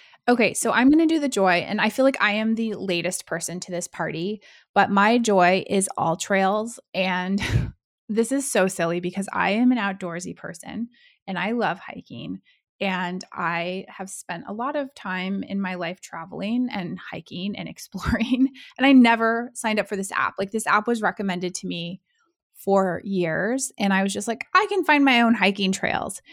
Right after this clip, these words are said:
And then, I don't know, a few weeks ago, I wanted to go on a trail, and then I realized <laughs> that AllTrails had this, like, t-, topography feature now, if you pay for their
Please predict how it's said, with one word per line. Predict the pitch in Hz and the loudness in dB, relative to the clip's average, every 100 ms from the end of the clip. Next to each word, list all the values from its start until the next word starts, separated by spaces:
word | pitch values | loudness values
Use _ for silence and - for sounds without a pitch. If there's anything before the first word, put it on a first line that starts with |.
| - - | -16 2
And | 226 | 6
then, | 247 254 254 254 247 240 _ _ - | 8 8 6 6 2 -2 _ _ 0
I | 269 | 4
don't | 269 | 6
know, | 220 | 6
a | 220 | 6
few | 262 254 | 6 4
weeks | 247 - | 4 0
ago, | 247 220 208 202 202 - | 2 6 8 8 8 6
I | |
wanted | 196 214 226 | 4 4 4
to | 214 | 4
go | 208 | 4
on | 208 | 4
a | 202 | 0
trail, | - 202 196 196 196 196 | 0 2 4 4 4 2
and | - 196 | 0 0
then | 185 185 185 185 _ _ _ _ - | 0 0 -4 -6 _ _ _ _ -2
I | |
realized | 196 220 233 220 196 190 202 202 - 196 - - | 2 4 6 6 6 4 2 -2 -4 -4 -4 -6
<laughs> | - - 247 | -8 -8 -2
that | 226 202 | 2 4
AllTrails | - 202 208 240 214 | 6 6 6 4 4
had | - 190 | 2 0
this, | 190 | 0
like, | 165 170 - | -2 -4 -10
t-, | - - - - | -20 -20 -12 -4
topography | - 214 - 202 208 233 254 - 247 | 2 2 6 6 6 6 6 6 6
feature | 247 240 247 240 | 6 4 6 6
now, | 233 233 240 | 6 8 6
if | 226 208 | 6 2
you | 208 | -4
pay | - 202 | -2 -2
for | 196 196 | 0 -2
their | 190 175 165 - | -2 -2 -2 -6